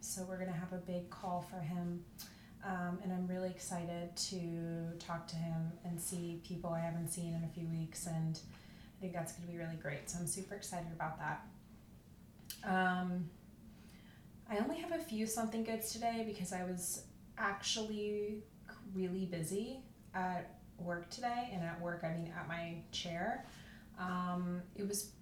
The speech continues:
pretty much nonstop all day, although I did find a few t-, moments to write down a few things that I saw were good. So I do wanna tell you about that. I found, well, no, that's a lie. Ripley found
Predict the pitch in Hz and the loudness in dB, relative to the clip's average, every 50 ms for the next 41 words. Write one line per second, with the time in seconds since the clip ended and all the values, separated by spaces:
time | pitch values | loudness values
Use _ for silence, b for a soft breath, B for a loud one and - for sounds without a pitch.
0 | - - - - - - 226 220 226 233 233 233 233 233 - 196 185 180 185 185 | -16 -12 -10 -10 -4 -2 0 2 2 2 2 2 2 2 2 4 4 4 4 2
1 | 185 - 196 175 170 165 - 170 165 165 165 156 175 170 160 165 160 - 165 170 | 2 2 4 4 2 2 0 -2 -2 0 0 2 2 2 2 2 0 0 -2 -2
2 | 180 185 170 170 165 165 175 175 175 - - 180 175 175 170 - - - - 180 | 0 0 0 0 0 0 0 0 0 0 0 0 0 0 0 -2 -4 -4 -2 0
3 | 170 170 170 - - - - - - 185 185 185 180 175 170 170 165 165 - - | 0 0 -2 -4 -6 -8 -10 -6 -2 0 2 2 2 2 2 0 -2 -2 -2 -2
4 | - - - 185 165 160 160 160 160 160 B B B B B B B B - 180 | -2 0 0 2 2 2 2 2 0 -2 B B B B B B B B 4 4
5 | 175 165 165 - 185 170 165 165 160 143 - 180 165 165 170 165 165 160 - 160 | 6 6 6 2 2 2 2 2 0 0 0 -2 -2 0 0 -2 -2 -2 -2 -2
6 | 160 160 156 143 - - 156 - - 143 - 180 139 139 - - 151 - - - | -2 -2 -2 -2 0 0 -2 -2 -4 -6 -6 -4 -4 -4 -4 -6 -8 -10 -10 -8
7 | - 196 180 180 180 175 175 175 170 156 - - 175 170 165 165 160 160 156 - | -6 -6 -4 -2 -2 -2 -2 -2 -2 -4 -4 -4 -4 -4 -2 -2 -2 -2 -2 0
8 | 160 156 156 165 160 - - - - - - - - - - - - - - - | -2 -2 -2 -4 -6 -10 -12 -14 -16 -14 -14 -14 -14 -14 -14 -14 -14 -14 -14 -14
9 | - - B B B B B B B B B B B B - - 202 196 202 226 | -14 -10 B B B B B B B B B B B B -2 2 4 4 6 4
10 | - - - 233 190 170 165 160 170 170 190 226 - - - - - - 175 170 | 2 2 2 2 4 4 4 2 0 0 -2 -2 -2 -2 -2 -4 -4 0 2 2
11 | 170 175 170 170 180 - - B B B - - - - - - - - - - | 2 2 0 -2 -4 -6 -6 B B B -14 -14 -14 -12 -14 -12 -12 -14 -14 -14
12 | - - - - - - - - - 185 175 170 185 190 185 185 202 226 254 277 | -14 -16 -16 -16 -16 -16 -16 -8 -2 0 2 6 6 6 6 6 2 -2 -4 -4
13 | 277 - 180 156 156 156 156 160 160 175 180 | -2 0 0 2 2 2 2 0 0 -2 -4